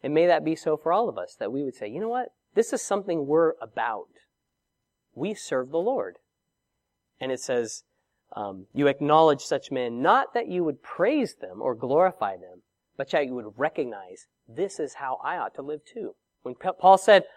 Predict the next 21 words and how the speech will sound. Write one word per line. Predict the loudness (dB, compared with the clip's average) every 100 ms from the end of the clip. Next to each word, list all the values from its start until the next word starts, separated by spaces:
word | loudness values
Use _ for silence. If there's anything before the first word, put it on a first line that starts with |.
| _
"Follow | 8 10 10
me | 10 8
as | 8
I | 6
follow | 6 8 6
Jesus," | 4 -2 -4 -8 -14 _ _ _ _ _ _ _ _ -2
we | 0
should | 4 8
all, | 8 6 2
it | 0
would | 0
be | 2
great | 6 6 6
for | 8
all | 10 10
of |
us | 6
to | -6
say | -6 -6
that, | -6 -12
right? | -12